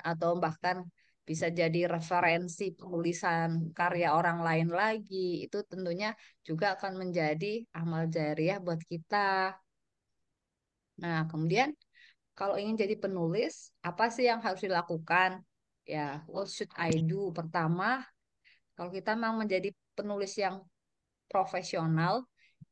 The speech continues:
ya kita harus tahu selera pasar. Kita harus survei. Sekarang yang lagi tren itu buku apa ya? Buku anak, atau buku remaja,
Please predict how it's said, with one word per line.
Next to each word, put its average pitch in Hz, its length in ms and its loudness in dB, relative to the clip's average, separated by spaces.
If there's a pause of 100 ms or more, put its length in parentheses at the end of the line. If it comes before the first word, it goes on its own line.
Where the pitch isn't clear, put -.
ya 151 160 -8
kita 226 320 2
harus 202 240 -8
tahu 202 260 0
selera 185 460 -4
pasar. 160 800 0 (320)
Kita 165 320 -4
harus 160 640 -4
survei. 170 800 0 (320)
Sekarang 170 400 -4
yang 202 160 -2
lagi 175 480 -2
tren 175 400 -2
itu 214 640 -4
buku 165 640 -4
apa 175 320 -2
ya? 160 400 2 (480)
Buku 160 240 0
anak, 202 720 -2
atau 160 320 -4
buku 160 320 -4
remaja, 190 880 2